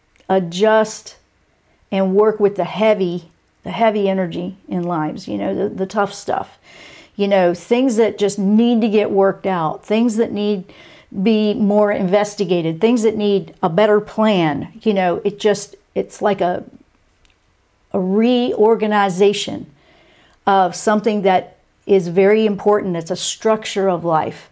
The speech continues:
Um, some people are kinda nervous about the karmic part of things, and this one comes up to that, and some of it can be tough. But we can also,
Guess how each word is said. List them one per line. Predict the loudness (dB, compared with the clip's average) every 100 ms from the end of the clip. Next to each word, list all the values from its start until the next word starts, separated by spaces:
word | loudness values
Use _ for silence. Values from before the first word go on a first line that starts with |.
| _ -20 -20 -20 -10 -2
Um, | 2 4 2 0 -2 -8 -14
some | -6 -4
people | -2 0 0 0
are |
kinda | 0 0 2
nervous | 2 2 0 0
about | 0 0 0 -2
the |
karmic | -8 -2 0 0 -2 -6 -4
part | -2 -2
of | -6
things, | -6 -4 -4 -4
and | -4 -6
this | -4
one | -6 -4
comes | -4 0
up | -2 -2
to | -4
that, | -2 -2 -4
and | -6
some | -4 -2
of | 0
it | -2
can | -2 -2
be | -2
tough. | -2 0 0 -2 -6 -20 -20 -12 0
But | 2 2 -2 -14 _ _ _ -2
we | 0
can | 2 0 -2
also, | 0 0 0 0 2 4 4